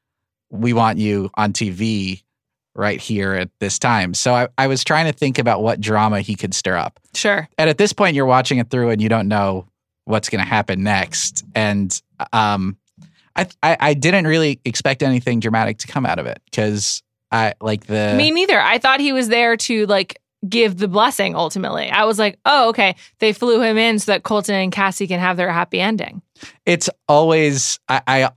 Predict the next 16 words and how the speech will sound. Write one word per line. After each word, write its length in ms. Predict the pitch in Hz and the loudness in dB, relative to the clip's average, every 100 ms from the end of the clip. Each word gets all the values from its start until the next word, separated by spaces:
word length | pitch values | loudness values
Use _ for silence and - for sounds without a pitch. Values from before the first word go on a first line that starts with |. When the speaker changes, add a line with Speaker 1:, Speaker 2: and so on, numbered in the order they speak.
| - | 2
Speaker 1:
always 340 | 139 135 127 | 2 4 2
assume 400 | 123 - 131 117 | 0 0 0 0
they 160 | 110 107 | 2 0
would 180 | 101 98 | 0 -2
fly 220 | 113 107 | 0 0
someone 260 | - 101 | 0 -2
in 140 | 101 98 | -4 -4
for 180 | - 98 | -6 -6
drama 420 | 101 104 101 98 | -2 0 0 0
reasons 600 | 92 95 95 95 98 - | -2 -4 -6 -6 -6 -4
and 180 | 107 98 | -2 0
not 260 | 95 - | -2 -4
for 300 | - 101 92 - | -8 -6 -6 -6
nice 420 | 101 90 90 - | -6 -4 -4 -6
reasons. 500 | 82 85 95 - - | -8 -10 -10 -8 -6
Speaker 2:
R-, 340 | 247 269 269 | -4 -2 -4